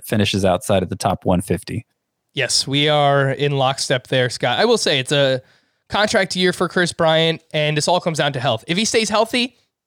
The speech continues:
Speaker 2: I think he probably can finish inside the top eighty-four, but I am in the belief that he probably won't be able to stay healthy, and it has affected his production the past couple of years. So it's side A for me as well.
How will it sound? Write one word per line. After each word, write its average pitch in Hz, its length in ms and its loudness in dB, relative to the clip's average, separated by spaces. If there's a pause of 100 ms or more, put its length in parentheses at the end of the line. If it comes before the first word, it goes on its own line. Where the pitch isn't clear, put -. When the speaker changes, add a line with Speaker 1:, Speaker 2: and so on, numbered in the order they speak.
(140)
Speaker 2:
I - 120 2
think 269 180 -2
he 285 120 -2
probably 254 440 0
can 208 200 0
finish 147 280 -4
inside 139 220 -4
the 120 80 -6
top 131 260 -2
eighty-four, 135 460 -4
but 135 240 -2
I 160 240 2
am 139 560 0
in 151 100 -2
the 147 80 0
belief 139 280 0
that 131 180 0
he 131 80 -2
probably 131 420 -2
won't 123 280 -4
be 170 120 -2
able 165 140 0
to 156 80 -6
stay 156 180 0
healthy, 156 400 -2 (260)
and 151 120 -2
it 147 40 -2
has 143 160 -2
affected 135 420 -2
his 127 160 -4
production 120 540 -2 (280)
the - 80 -6
past 123 260 -2
couple 127 180 -2
of 117 60 -2
years. 107 240 -4
So 113 200 2
it's 113 140 -2
side 156 280 -2
A 151 160 2
for 139 180 -4
me 147 260 0
as 139 280 -2
well. 123 280 0